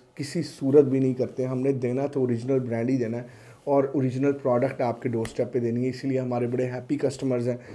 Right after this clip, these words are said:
जो कि अल्हम्दुलिल्लाह हमें बड़ा लाइक करते हैं, हमें बड़ा पसंद करते हैं, हमारी कलेक्शंस को बहुत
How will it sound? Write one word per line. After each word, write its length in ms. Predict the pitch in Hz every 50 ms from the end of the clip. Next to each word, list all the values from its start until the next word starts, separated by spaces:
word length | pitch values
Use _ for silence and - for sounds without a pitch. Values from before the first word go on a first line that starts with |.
| - - - - - -
जो 100 | 131 139
कि 120 | 135 151
अल्हम्दुलिल्लाह 640 | 139 131 131 127 131 127 123 131 131 131 127 131 131
हमें 200 | 135 127 127 120
बड़ा 140 | 127 131 127
लाइक 380 | 123 120 120 120 135 135 135
करते 240 | - 127 123 - 139
हैं, 60 | 135
हमें 140 | 131 127 120
बड़ा 140 | 123 131 127
पसंद 420 | 127 - 120 - 139 131 139 135
करते 200 | 139 127 113 139
हैं, 40 | 131
हमारी 180 | 131 127 131 131
कलेक्शंस 560 | 131 - 147 131 127 127 - - 160 147 143
को 100 | - 151
बहुत 340 | 131 127 127 139 143 139